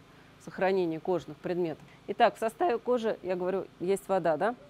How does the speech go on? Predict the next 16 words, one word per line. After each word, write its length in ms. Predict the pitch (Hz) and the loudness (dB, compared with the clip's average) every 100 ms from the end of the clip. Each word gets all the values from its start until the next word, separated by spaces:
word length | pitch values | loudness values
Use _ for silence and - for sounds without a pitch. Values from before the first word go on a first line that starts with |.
| - - - - - | -20 -20 -20 -20 -4
Так 140 | 233 | -2
вот, 240 | 226 202 - | 4 4 2
в-, 140 | - - - | -14 -20 -14
почему 420 | 202 - 262 262 - | -8 0 4 4 4
обратила 420 | 190 214 214 208 | 4 4 6 4
на 120 | 208 | 6
это 180 | 208 202 | 4 2
внимание? 420 | 233 277 311 220 | 2 4 6 4
Потому 320 | - 190 214 | 4 4 4
что, 220 | - 190 - - - - - - - - - - - - - - - - - - - - | 0 -4 -4 -20 -20 -20 -20 -20 -20 -20 -20 -20 -20 -20 -20 -20 -20 -20 -20 -20 -20 -8
а, 360 | - 202 190 175 165 - - - - - - - - - - - - - - - - - - - - - - - - - - - - - - - - - - - - - - - - - - | 0 4 4 2 -4 -14 -20 -20 -20 -20 -20 -20 -20 -20 -20 -20 -20 -20 -20 -20 -20 -20 -20 -20 -20 -20 -20 -20 -20 -20 -20 -20 -20 -20 -20 -20 -20 -20 -20 -20 -20 -20 -20 -20 -20 -20 -6
а, 320 | 180 175 160 | -2 0 -2
в, 40 | 160 | -4
в 560 | - - - - - | -12 -18 -18 -20 -4
кожу 380 | 175 190 233 311 | 6 6 6 2
входит, 480 | - 254 269 220 | 2 2 4 4